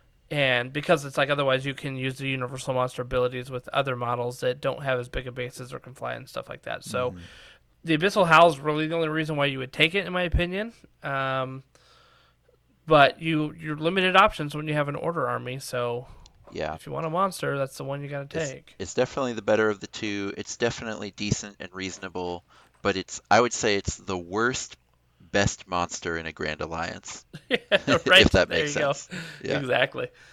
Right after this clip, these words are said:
Speaker 1: Exactly. Um, we talked about Bringers of Death, right? So the two monsters that we have there are the, um, Terrorgeist and the,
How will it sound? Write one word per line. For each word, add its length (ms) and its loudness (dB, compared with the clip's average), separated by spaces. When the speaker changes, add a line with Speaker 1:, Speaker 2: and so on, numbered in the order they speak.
Speaker 1:
Exactly. 640 -2
Um, 480 8
we 180 -6
talked 260 4
about 280 6
Bringers 440 0
of 160 -10
Death, 400 8
right? 320 8
So 520 8
the 240 0
two 580 0
monsters 500 0
that 80 -8
we 100 -4
have 240 4
there 400 2
are 200 2
the, 500 -6
um, 680 2
Terrorgeist 760 6
and 360 -2
the, 520 -4